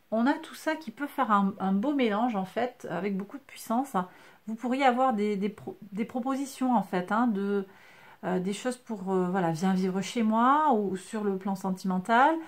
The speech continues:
euh, on s'installe à deux, des choses comme ça, mais aussi, je vous veux dans mon entreprise.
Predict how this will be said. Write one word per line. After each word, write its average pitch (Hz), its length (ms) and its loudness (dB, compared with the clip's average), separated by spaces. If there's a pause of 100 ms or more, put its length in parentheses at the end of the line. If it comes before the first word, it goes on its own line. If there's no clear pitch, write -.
(400)
euh, 175 880 -2 (200)
on 247 100 2
s'installe 233 440 0
à 214 80 6
deux, 220 240 0
des 202 120 -2
choses 208 240 -6
comme 208 160 0
ça, 320 160 -4 (280)
mais 226 160 4
aussi, 220 360 0
je 226 140 0
vous 247 200 2
veux 262 160 0
dans 247 140 4
mon 214 380 4
entreprise. 196 520 0